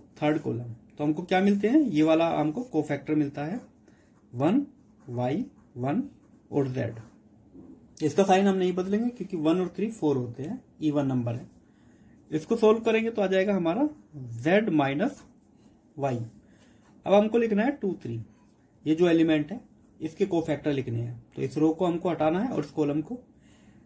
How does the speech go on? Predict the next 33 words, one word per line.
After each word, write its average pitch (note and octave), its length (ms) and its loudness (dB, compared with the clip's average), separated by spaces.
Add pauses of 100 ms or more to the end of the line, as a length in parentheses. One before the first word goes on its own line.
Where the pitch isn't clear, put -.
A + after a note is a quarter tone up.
(200)
तो D#3 60 0
पर F#3 240 -2
क्योंकि A3 260 -4
two A3 240 -2
three A3 200 -4
minus G3 380 2
होता E3+ 240 -4
है, - 160 -2
अ, D#3 60 4
minus E3+ 300 2
लगाना F3 280 0
पड़ेगा, G#3 360 0 (580)
तो C#3 100 -4
वन F3+ 320 0 (500)
एक्स - 340 -6 (280)
वन D3+ 320 0 (880)
जेड, A#2+ 360 0 (800)
तो D3+ 60 0
ये D3+ 120 4
आएगा, F#3+ 260 4
अ, D#3 640 -2
अंदर E3 280 -2
आएगा E3+ 240 0
हमारा E3 360 0
z D#3 320 0
minus C#3 420 0
एक्स, G#3+ 320 -6 (300)
जो C3+ 160 -2
कि F3+ 160 -4
हो C#3 240 2
जाएगा C#3+ 280 -2
change D#3 280 0
होके C3+ 220 -4